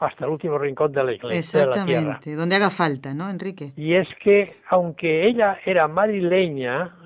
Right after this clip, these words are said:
Speaker 1: madrileña de nacimiento, es considerada la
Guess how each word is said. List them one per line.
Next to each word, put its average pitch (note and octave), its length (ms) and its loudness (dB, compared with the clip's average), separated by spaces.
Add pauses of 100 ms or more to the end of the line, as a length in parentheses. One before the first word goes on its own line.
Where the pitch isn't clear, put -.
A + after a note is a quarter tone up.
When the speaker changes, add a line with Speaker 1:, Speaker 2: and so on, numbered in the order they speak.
Speaker 1:
madrileña C#3 500 -2
de C#3 100 2
nacimiento, C3 760 -6 (500)
es A3 320 4
considerada D3+ 1000 -2 (600)
la D#3 220 0